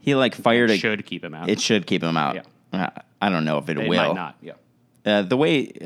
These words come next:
Speaker 1: professional sports go,
Speaker 2: Yeah.
Speaker 1: it's not gonna keep him out. Hopefully, by the time he is eligible, it will definitely keep him out.
Speaker 2: Yeah.
Speaker 1: Um, yeah.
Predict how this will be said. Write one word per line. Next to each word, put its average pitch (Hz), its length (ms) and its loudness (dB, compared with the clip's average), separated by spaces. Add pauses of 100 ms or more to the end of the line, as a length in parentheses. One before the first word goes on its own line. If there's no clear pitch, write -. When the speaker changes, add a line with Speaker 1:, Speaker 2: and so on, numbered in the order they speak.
(120)
Speaker 1:
professional 101 440 2
sports 101 380 -2
go, 104 480 2
Speaker 2:
Yeah. 87 140 -14 (320)
Speaker 1:
it's 95 180 -4
not 78 180 0
gonna 76 140 -4
keep 78 160 -6
him 69 100 -4
out. - 220 -6 (540)
Hopefully, 127 360 2
by 92 140 0
the 87 100 0
time 104 220 2
he 90 100 2
is 85 80 -2
eligible, 90 560 2 (480)
it 98 100 -2
will 78 120 -4
definitely 85 380 -2
keep - 160 -10
him - 140 -6
out. - 200 -4
Speaker 2:
Yeah. 101 120 -14 (680)
Speaker 1:
Um, 87 520 0 (880)
yeah. 85 360 0